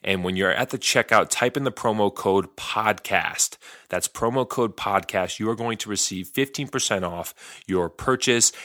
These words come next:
And this is something, it's not a one-time deal. You will get this no matter how many purchases you make.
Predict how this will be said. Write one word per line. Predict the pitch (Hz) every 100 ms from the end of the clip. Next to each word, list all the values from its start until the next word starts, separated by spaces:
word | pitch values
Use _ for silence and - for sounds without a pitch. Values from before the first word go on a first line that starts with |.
| -
And | - 92 95
this | -
is | 123
something, | - 110 113 110
it's | - -
not | 101 104
a |
one-time | 95 101 98 95 92
deal. | 92 110
You | 95 95
will | 101 101
get | 82 92 -
this | 98 92 - - - - - -
no | 95
matter | 90 87
how | 87 98
many | 107
purchases | - 110 - - 92
you | 98
make. | 92 82 -